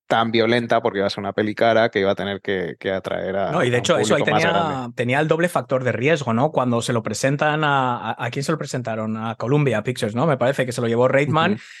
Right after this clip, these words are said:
Speaker 2: Y digo, bueno, aquí hay, aquí hay varios problemas. Primero, el guión original, que lo escribió Dan Aykroyd,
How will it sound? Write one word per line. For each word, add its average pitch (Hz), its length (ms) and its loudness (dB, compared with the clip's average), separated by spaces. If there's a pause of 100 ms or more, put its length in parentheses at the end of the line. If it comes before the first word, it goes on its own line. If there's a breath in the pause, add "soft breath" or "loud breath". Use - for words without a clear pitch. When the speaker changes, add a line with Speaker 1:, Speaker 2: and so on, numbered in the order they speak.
(100)
Speaker 2:
Y 139 60 -6
digo, 127 80 4
bueno, 131 180 2
aquí 120 200 -2
hay, 165 200 4
aquí 135 160 -4
hay 139 100 0
varios 139 240 0
problemas. 123 380 0
Primero, 139 260 2
el 117 80 2
guión 117 260 2
original, 151 420 0
que 143 80 0
lo 117 60 -2
escribió 117 340 -2
Dan 123 160 2
Aykroyd, 120 400 0